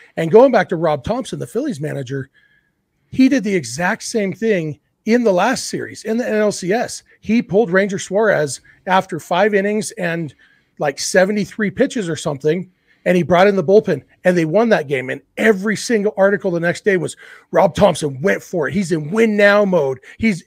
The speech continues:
aggressive management of the bullpen, blah, blah, blah." All this positive stuff. If Jose Alvarado doesn't give up a three-run jack to Yordan Alvarez yesterday, it's the same thing. You know, yeah,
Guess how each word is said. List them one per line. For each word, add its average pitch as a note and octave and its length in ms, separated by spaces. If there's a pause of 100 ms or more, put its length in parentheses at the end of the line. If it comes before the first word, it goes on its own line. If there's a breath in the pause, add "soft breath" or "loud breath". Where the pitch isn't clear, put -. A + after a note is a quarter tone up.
aggressive G3+ 560
management G3 440
of E3+ 80
the C#3+ 60
bullpen, F3 420
blah, F3+ 180
blah, F#3+ 120
blah." E3+ 200 (360 loud breath)
All G#3 160
this G#3+ 160
positive F#3+ 400
stuff. - 340 (920)
If E3+ 100
Jose A#3+ 260
Alvarado A3 400
doesn't G3+ 260
give G3 120
up F#3+ 140
a D#3 40
three-run G#3+ 400
jack F#3 300
to A3 80
Yordan F#3+ 340
Alvarez F#3 420
yesterday, D3+ 560 (320)
it's A#3+ 180
the A#3+ 100
same G#3+ 320
thing. A3 320 (300 soft breath)
You E3 100
know, E3 140
yeah, F#3 300